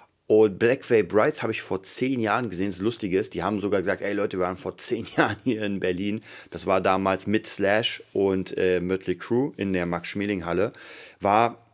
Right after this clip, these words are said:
ich muss sagen, damals haben sie mir, ich mo-, ich mag ja die Band an sich, aber damals haben sie mir nicht so sehr gefallen,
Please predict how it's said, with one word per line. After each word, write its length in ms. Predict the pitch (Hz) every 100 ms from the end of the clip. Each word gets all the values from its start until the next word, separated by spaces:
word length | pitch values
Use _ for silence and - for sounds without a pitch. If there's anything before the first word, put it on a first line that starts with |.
| _ _ _ _ -
ich 100 | 92
muss 140 | 113 117
sagen, 180 | 117
damals 360 | 110 120 123 -
haben 140 | 113
sie 140 | 104 110
mir, 260 | 110 110
ich 100 | -
mo-, 200 | 104 123 -
ich 100 | 104
mag 220 | 107 117
ja 60 |
die 100 | 98
Band 240 | 90 92 87
an 140 | 90
sich, 260 | 87 - -
aber 140 | 95
damals 320 | 95 98 101
haben 100 | 104
sie 80 | 95
mir 120 | 95
nicht 180 | 92 -
so 160 | 101 107
sehr 180 | 101 95
gefallen, 400 | 92 101 107